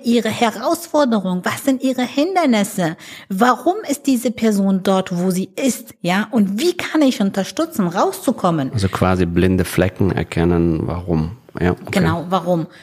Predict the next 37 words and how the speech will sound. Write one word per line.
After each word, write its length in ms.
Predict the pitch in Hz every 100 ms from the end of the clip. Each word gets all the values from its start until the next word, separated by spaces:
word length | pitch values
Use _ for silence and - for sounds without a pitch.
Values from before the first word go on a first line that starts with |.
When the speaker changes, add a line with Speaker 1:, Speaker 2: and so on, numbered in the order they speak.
| - -
Speaker 1:
Und 300 | 247 233 214 -
wenn 180 | 220 214
ich 200 | 214 -
feststelle, 840 | 277 320 - - 214 170 151 156 _ _ _ -
okay, 460 | 233 233 226 180 -
wir 120 | 185
kann, 440 | - 220 247 - -
können 260 | 240 269
helfen, 560 | 214 185 156 - 147 - _ _
dann 180 | 160 160
sage 300 | 156 208 220
ich 100 | 240
das 220 | 196 175
auch. 200 | 143 147 -
Aber 200 | 196 185
wenn 200 | 277 -
ich 220 | 247 -
feststelle, 680 | 254 311 - - 208 160 147 - - -
ich 200 | - -
bin 120 | 269
nicht 160 | 262
der 100 | 214
richtige 380 | 226 233 208 190
Coach, 540 | 190 - 381 185 - - -
ja, 240 | 196 262 - - -
dann, 260 | 185 208 208 _ _ _ -
ich 220 | 247 -
hab 220 | 330 339
diese 200 | 302 262
Integrität 880 | 269 220 214 190 - 185 - 175 170
zu 100 | - 170
sagen, 540 | 170 165 156 156 160 - _ _ _
wir 160 | 190
können 260 | - 285 359
dir 120 | 277
nicht 220 | 196 180
helfen, 320 | 175 175 -